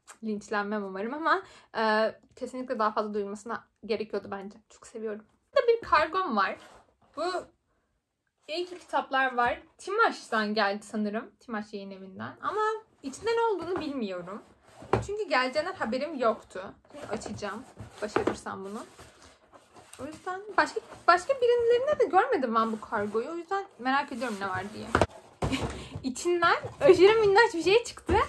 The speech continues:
Ama bu hani tam olarak ne alaka bilmiyorum. Göstereceğim şimdi. İlk olarak şöyle kedi kafası diye portakal kitabın bir kitabı çıktı. Ben bu kitabı ilk çıktığı zamandan beri istiyordum. Çünkü hani videoda zaten gölgem açtım ya böyle içinde kedi geçen, kedilerle alakalı tüm kitapları toplamaya çalışıyorum ben. Ve bundan çok mutluyum. Çünkü genelde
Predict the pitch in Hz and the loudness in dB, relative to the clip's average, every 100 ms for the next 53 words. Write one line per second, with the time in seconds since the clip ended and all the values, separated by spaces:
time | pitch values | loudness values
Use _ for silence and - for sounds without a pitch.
0 | - - - 339 466 - - - 214 262 | -2 -6 0 6 6 4 -2 -4 -10 4
1 | 370 427 339 - 302 359 392 - 403 427 | 6 6 4 -6 -4 0 0 2 4 6
2 | 466 339 330 403 415 427 453 311 381 349 | 4 4 6 8 6 6 4 4 2 2
3 | 330 269 392 415 370 370 381 349 392 392 | 2 2 0 4 4 4 -2 0 -2 -2
4 | 349 330 - 381 453 508 - - - 392 | -6 -8 -2 0 0 -2 -12 -14 4 6
5 | 427 - 349 381 392 381 349 370 466 339 | 6 4 0 2 2 -2 0 2 4 4
6 | 311 320 349 359 - 381 392 - 339 359 | 4 6 4 4 0 -2 0 -2 -4 -4
7 | - - 349 330 294 302 392 403 - - | -8 0 4 4 2 -6 -2 -2 -2 -10
8 | - 330 359 - 370 - 311 311 320 349 | -8 0 0 0 -6 -6 0 2 2 2
9 | 370 370 349 302 - 349 381 453 381 440 | 2 0 -6 -10 -4 -2 -2 -6 -2 0
10 | 453 - - 330 285 262 262 320 370 370 | -2 -6 -8 -4 -4 -4 -4 0 4 4
11 | 403 370 311 262 302 339 320 453 440 269 | 4 2 2 4 2 0 -4 0 0 2
12 | 254 269 339 359 370 381 359 359 359 349 | -2 -4 -6 -2 2 4 2 0 0 0
13 | 330 262 320 349 320 330 359 - 359 - | -4 0 2 4 2 0 -2 -6 -10 0
14 | 370 403 - - 247 269 - 208 - 208 | 2 0 -4 -6 -4 -4 -2 -4 -4 -4
15 | 302 403 285 262 339 392 302 277 220 269 | -2 0 -2 -2 -4 -2 -6 -10 -10 -10
16 | - 320 285 269 311 320 | -10 -12 -6 -2 -2 -2